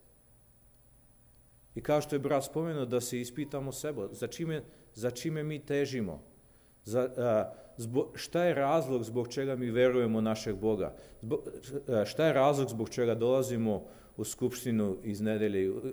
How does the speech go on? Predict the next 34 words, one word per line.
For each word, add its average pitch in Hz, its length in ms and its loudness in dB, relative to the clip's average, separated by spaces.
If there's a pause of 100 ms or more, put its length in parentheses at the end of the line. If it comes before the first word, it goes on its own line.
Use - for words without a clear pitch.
iz 113 180 -4
nedelje 110 320 2
u 110 40 2
nedelju, 113 380 2
iz 104 100 -4
srede 110 360 -2
u 98 40 -2
sredu 107 300 -4
i 95 80 -4
tako 101 260 -4
dalje. 95 300 -4 (1600)
Da 127 140 6
li 147 100 6
se 139 160 0
nadamo 135 480 4
da 127 120 6
ćemo 120 340 0
živeti 120 500 2
bolji 110 360 0
život, 113 460 -2
da 104 100 0
će 104 180 -4
Bog 110 220 0
da 110 120 -2
nam 107 140 0
blagoslovi 104 540 -2
naš 101 320 -2 (320)
telesni 123 500 0
život? 139 420 -2 (1300)
Kao 120 200 -2
što 117 160 -2
je 117 60 4
spomenuo 113 680 0 (420)
brat 107 500 0